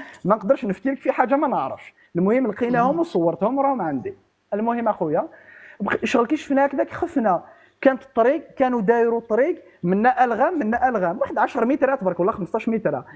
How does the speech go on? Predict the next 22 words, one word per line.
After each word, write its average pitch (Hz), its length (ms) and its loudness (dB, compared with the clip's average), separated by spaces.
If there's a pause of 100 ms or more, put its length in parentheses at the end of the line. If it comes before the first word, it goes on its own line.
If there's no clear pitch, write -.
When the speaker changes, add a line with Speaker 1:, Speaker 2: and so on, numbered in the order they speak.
(100)
Speaker 1:
شغل 330 240 -2
أنت 339 120 2
تمشي 254 380 -2
في - 100 -4
النص 277 320 -2
تعرف 285 360 -2
بلي 220 180 -2
ماكش 269 200 -2
عافس 226 260 -2
عليهم. 175 420 -2 (340)
بصح 196 220 -2
وصلنا 233 300 0
لواحد 277 240 -2
البلاصة، 254 600 0 (440)
آه، 220 880 2
عالية 269 400 4
شوية، 202 420 0
ع-، 170 460 0
شغل 185 220 -2
فيها 240 200 0
الحشيش 233 460 -2
عالي. 196 420 2